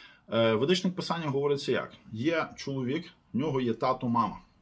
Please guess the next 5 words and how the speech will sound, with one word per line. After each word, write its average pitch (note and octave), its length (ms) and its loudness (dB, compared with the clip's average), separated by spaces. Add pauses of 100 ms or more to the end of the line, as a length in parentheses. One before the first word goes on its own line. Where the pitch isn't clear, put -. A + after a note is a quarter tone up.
(1160)
Коли E3+ 360 6
він F3 180 0
одружується, D#3 840 0 (920)
батьки C#3+ 680 6
дружини, C3+ 680 2